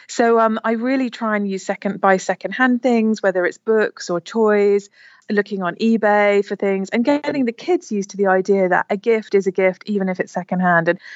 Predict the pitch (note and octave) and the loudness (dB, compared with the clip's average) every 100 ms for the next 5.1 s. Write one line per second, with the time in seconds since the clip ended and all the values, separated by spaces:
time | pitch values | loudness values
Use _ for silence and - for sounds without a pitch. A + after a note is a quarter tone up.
0 | - - G3 G3 F3+ G3 G3+ G3 - G#3+ | -16 -14 -8 -6 -6 -8 -4 -6 0 0
1 | G3 G3 - G3 F#3+ F3+ - G#3+ G#3 G3 | 2 0 0 0 0 -4 -8 -2 -2 0
2 | F#3 F3+ F#3 F3 - D4+ A3+ F3+ D#3+ - | 2 4 2 2 0 2 2 2 2 0
3 | F#3+ F3 E3+ - - F3+ F3 E3 F3 - | 0 2 2 -2 -6 -6 -6 -8 -6 -6
4 | - E3+ E3+ E3 E3+ E3+ D#3+ D#3+ E3+ E3 | -4 -4 -2 -2 -2 -2 -2 -2 -4 -4